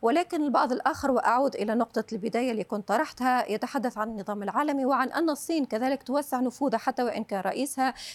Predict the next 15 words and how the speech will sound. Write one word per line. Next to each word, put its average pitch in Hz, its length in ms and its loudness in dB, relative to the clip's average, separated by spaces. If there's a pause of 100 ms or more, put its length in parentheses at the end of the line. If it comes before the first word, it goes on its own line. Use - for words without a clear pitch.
في - 60 -2
العديد 240 580 2
من 269 220 2
المحافل 285 640 0
أكد - 320 0
على 262 180 2
أنه 285 260 2
مع 269 200 4
التعددية 233 840 0
وليس 302 380 0
مع 254 400 2 (300)
القطب 220 340 -2
الواحد، 196 420 -2
ولكن، 302 440 2 (280)
آه، - 240 2